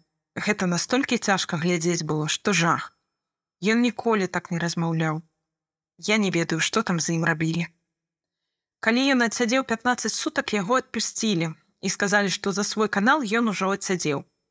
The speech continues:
Але праходзіць сведкай па той справе падробкі дакументаў. А праз два месяцы яго зноў затрымалі.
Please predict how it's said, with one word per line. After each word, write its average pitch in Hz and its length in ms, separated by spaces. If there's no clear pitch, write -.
Але 202 220
праходзіць 196 480
сведкай 233 400
па 175 80
той 180 240
справе 226 400
падробкі 180 560
дакументаў. 170 640
А - 160
праз 220 160
два 180 240
месяцы 247 480
яго 185 240
зноў 185 320
затрымалі. 165 640